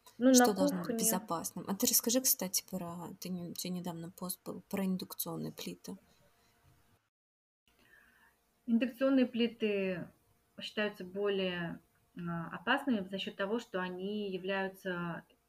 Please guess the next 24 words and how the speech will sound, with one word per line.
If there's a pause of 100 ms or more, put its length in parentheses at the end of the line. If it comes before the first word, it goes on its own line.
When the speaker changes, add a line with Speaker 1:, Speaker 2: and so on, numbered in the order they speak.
(1500)
Speaker 1:
источником
электромагнитного
поля
высокого, (840)
высокого
излучения. (600)
А, (120)
самый
безопасный
вариант —
это
электромаг-,
а, (300)
электрические
плиты. (760)
И
газовые
тоже
не
самый
лучший
вариант,
поскольку
они,